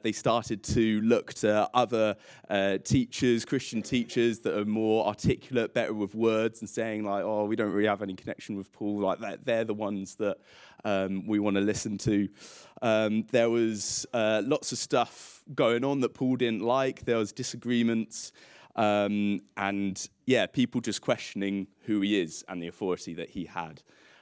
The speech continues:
Um, and it was pretty, like, uh, all, all round and not a nice, uh, trip back to the church that he started. And he's saying here, basically, guys, like, I, I, I'm writing to you to say this stuff. I'm not saying it in person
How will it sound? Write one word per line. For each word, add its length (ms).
Um, 540
and 160
it 80
was 160
pretty, 640
like, 640
uh, 300
all, 420
all 240
round 560
and 160
not 180
a 40
nice, 640
uh, 300
trip 380
back 160
to 120
the 80
church 360
that 100
he 120
started. 520
And 120
he's 140
saying 240
here, 260
basically, 460
guys, 380
like, 400
I, 320
I, 220
I'm 160
writing 420
to 120
you 100
to 80
say 160
this 120
stuff. 280
I'm 60
not 160
saying 240
it 140
in 100
person 680